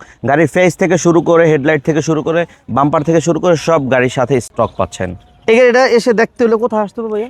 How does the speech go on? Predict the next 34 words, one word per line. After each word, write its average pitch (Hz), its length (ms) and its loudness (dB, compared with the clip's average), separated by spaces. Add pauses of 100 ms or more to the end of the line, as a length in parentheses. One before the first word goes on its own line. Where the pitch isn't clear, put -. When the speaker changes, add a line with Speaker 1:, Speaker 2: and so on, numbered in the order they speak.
(120)
Speaker 1:
এই 135 120 0
গাড়িটা 160 300 2
দেখতে 139 380 0
আসতে 151 280 0
হইলে 156 300 4
আসতে 123 300 -2
হবে 139 420 2 (420)
ধানমন্ডি 170 720 2
রায়ের 147 300 2
বাজার। 104 280 0 (400)
Speaker 2:
আচ্ছা। 113 240 -10
Speaker 1:
ঢাকা 143 380 0
ধানমন্ডি 156 560 0
রায়ের 139 240 2
বাজার 101 220 0
আমার 101 180 -2
অ্যাড্রেস। 92 320 -8 (200)
Speaker 2:
ওকে, 165 240 -2
স্ক্রিনে 262 240 2
তো 254 80 2
নাম্বার 247 260 2
দেয়াই 208 220 4
আছে। 156 140 0
Speaker 1:
স্ক্রিনে 156 300 -4
দেওয়া 151 160 2
Speaker 2:
যোগাযোগ 135 40 -2
Speaker 1:
নাম্বার 113 240 0
Speaker 2:
করবেন - 20 0
Speaker 1:
আছে। 95 100 -2
Speaker 2:
ইনশাআল্লাহ, 139 140 -4
সমস্যা 175 300 -2
Speaker 1:
হ্যাঁ, 170 40 0
Speaker 2:
নাই। 208 100 0
Speaker 1:
অবশ্যই। 92 220 -12